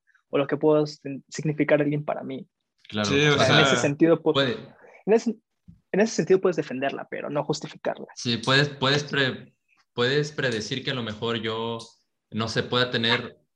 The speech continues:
Speaker 2: más, más posibilidades de adoptar a un perrito Golden, Golden Retriever, pero no puedes predecir qué fue lo que pasó en mi cabeza para yo decir, "Oye, yo quiero un perrito Golden Retriever, a lo mejor tenía uno y se me murió de chiquito y por eso quiero otro, a lo mejor me recuerda a mi papá, a lo mejor me gusta el color", o sea, es,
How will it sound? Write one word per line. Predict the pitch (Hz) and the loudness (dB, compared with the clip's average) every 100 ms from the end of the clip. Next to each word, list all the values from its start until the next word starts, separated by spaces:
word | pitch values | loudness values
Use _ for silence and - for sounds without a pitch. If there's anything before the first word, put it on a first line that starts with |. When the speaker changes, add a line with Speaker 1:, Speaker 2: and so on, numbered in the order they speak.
| _ | _
Speaker 2:
más, | 113 113 113 117 101 | -6 -4 -2 -4 -4
más | 107 107 | -4 -4
posibilidades | 117 120 110 110 110 | -6 -2 0 0 0
de | 117 104 | -2 -2
adoptar | 98 98 107 | -4 -4 -2
a | 107 | -2
un | 110 110 | -4 -4
perrito | 104 104 101 110 | -4 -4 -4 -4
Golden, | 104 113 117 104 | -2 -2 -4 -6
Golden | 104 110 113 110 | -6 -4 -2 -2
Retriever, | 104 - 110 95 104 _ _ - | -2 -2 -2 -4 -8 _ _ 0
pero | 120 113 | 2 2
no | 113 - | 0 0
puedes | 135 135 | -2 0
predecir | 127 110 120 113 - | 0 -2 -2 -10 -10
qué | 117 | -12
fue | - 127 127 | -4 -2 -2
lo | 123 | -2
que | 120 | -8
pasó | 110 120 | -10 -6
en | 117 | -4
mi | 120 - | -4 -4
cabeza | 101 107 113 | -4 -4 -4
para | 107 98 | -2 0
yo | 101 | -2
decir, | 104 113 110 | -2 -4 -4
"Oye, | 101 98 - - _ | -4 -6 -10 -20 _
yo | 107 107 | -10 -4
quiero | 123 127 | -4 -2
un | |
perrito | 123 113 110 107 | -4 -4 -2 -4
Golden | 110 107 98 | -4 -4 -6
Retriever, | 104 95 143 135 | -8 -6 -4 -2
a | 101 | -2
lo | |
mejor | 98 98 107 | -4 -6 -6
tenía | 117 113 | -4 -2
uno | 113 117 123 | -2 -2 -2
y | |
se | 123 113 | -4 -4
me | |
murió | 101 95 101 | -2 -2 -2
de | 104 | -2
chiquito | - - 135 117 | -6 -8 -6 -6
y | |
por | 107 101 | -6 -6
eso | 101 | -6
quiero | 104 98 113 | -8 -4 -4
otro, | 147 113 | -4 -4
a | |
lo | 95 | -4
mejor | 92 104 | -6 -6
me | 107 | -6
recuerda | 101 113 110 | -6 -6 -6
a | |
mi | 98 | -6
papá, | 95 139 | -6 -2
a | 127 | -2
lo | 101 | -2
mejor | 95 101 | -6 -8
me | 104 | -8
gusta | 104 - 110 | -10 -8 -8
el | 98 | -8
color", | - 101 127 104 87 | -8 -6 -4 -6 -10
o | 90 | _
sea, | - 90 90 | -12 -12 -12
es, | 90 - | -16 -20